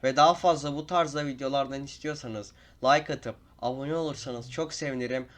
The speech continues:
O zaman hemen videoya geçelim. Ve arkadaşlar en son taş çağında kalmıştık. Böyle bir sürü şey yapmıştık. Ekstradan şu ağaçlarımız falan büyümüş. Şimdi o,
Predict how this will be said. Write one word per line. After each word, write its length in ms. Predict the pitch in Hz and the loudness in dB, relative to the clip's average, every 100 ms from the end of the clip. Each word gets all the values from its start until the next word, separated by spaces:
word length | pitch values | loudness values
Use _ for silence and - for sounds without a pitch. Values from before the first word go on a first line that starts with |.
| - | -8
O 120 | 127 | -6
zaman 340 | 127 131 135 135 | -2 0 0 0
hemen 400 | 160 170 147 131 | 0 2 0 -2
videoya 360 | 123 117 127 | -6 -6 -6
geçelim. 520 | 123 117 117 113 107 | -4 -6 -6 -6 0
Ve 80 | 113 | 10
arkadaşlar 680 | 147 160 190 190 185 156 135 | 12 12 10 6 6 4 0
en 200 | - 190 | 4 2
son 260 | 190 175 185 | 2 0 0
taş 340 | 185 175 175 | 0 -4 -4
çağında 440 | - 165 160 156 156 | -2 0 2 2 2
kalmıştık. 760 | 147 135 127 123 - 131 - | 0 0 -2 -6 -6 -8 -6
Böyle 320 | 143 147 143 131 | -2 0 0 2
bir 140 | 180 | 0
sürü 260 | 160 156 151 | 0 -4 -4
şey 240 | - 143 | -2 -2
yapmıştık. 720 | 135 127 123 120 - 156 156 - - _ | 0 -2 -4 -12 -6 -6 -8 -12 -20 _
Ekstradan 600 | 143 160 - 170 156 170 | 2 2 2 2 4 4
şu 340 | 160 - 165 - - _ _ _ | 2 -4 -4 -6 -12 _ _ _
ağaçlarımız 640 | 131 143 - 147 143 147 147 | 4 4 4 0 0 -2 -2
falan 380 | 143 143 147 147 - - 98 | 0 4 4 0 -12 -12 -2
büyümüş. 400 | 127 120 127 - | 0 0 -2 -2
Şimdi 220 | 143 156 | -2 2
o, 180 | 147 | 2